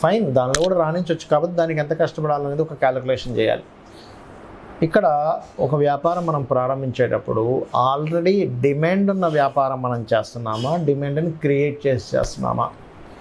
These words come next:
అంటే, చిన్న ఎగ్జాంపుల్ చెప్తా. డిమాండ్ ఉన్న వ్యాపారం అంటే ఏమిటి? ఇప్పుడు స్కూల్స్ స్టార్ట్ అవుతాయి నెక్స్ట్. స్కూల్ బ్యాగ్స్ అమ్మడం is డిమాండ్ ఉన్న వ్యాపారం. మనకు మొన్న కోవిడ్ వచ్చింది,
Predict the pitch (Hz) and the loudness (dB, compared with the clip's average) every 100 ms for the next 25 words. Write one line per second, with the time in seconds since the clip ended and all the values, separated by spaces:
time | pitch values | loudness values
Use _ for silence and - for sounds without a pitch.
0 | - - - - 160 180 190 180 156 147 | -20 -20 -8 -2 0 2 2 2 2 0
1 | 147 135 123 120 131 147 160 165 160 151 | 0 0 0 0 0 2 0 0 0 2
2 | 147 131 143 135 131 127 127 120 127 120 | 0 0 -2 -2 -2 0 0 0 -2 -2
3 | 120 - - - - - 151 143 156 156 | -6 -10 -20 -20 -6 0 2 2 2 -2
4 | - 165 160 156 147 127 123 123 123 117 | 2 2 2 -2 0 2 0 0 -2 -4
5 | - - - - - - - 156 143 139 | -4 -4 -6 -12 -20 -14 -4 0 2 2
6 | 135 - 127 127 135 143 127 120 120 117 | 0 -2 -2 0 0 0 0 0 0 0
7 | 113 113 - 127 127 - 156 147 151 151 | 0 0 0 -2 -2 -2 -2 0 0 -2
8 | 151 147 147 135 - 113 | 0 0 2 0 -2 -10